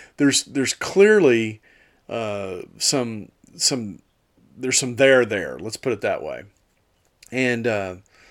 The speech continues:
and this guy brings up QAnon. Now, I, I,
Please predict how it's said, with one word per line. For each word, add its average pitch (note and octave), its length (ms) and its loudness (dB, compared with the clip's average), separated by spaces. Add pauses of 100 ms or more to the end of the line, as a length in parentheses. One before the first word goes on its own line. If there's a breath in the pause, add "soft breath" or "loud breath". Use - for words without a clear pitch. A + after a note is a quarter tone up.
(1080 soft breath)
and B2+ 320 0 (160)
this G3 180 8
guy A2 280 4
brings B2 320 0
up F#2+ 120 -2
QAnon. A#2 440 -2
Now, A2 220 -2
I, C3+ 420 0
I, B2 80 -4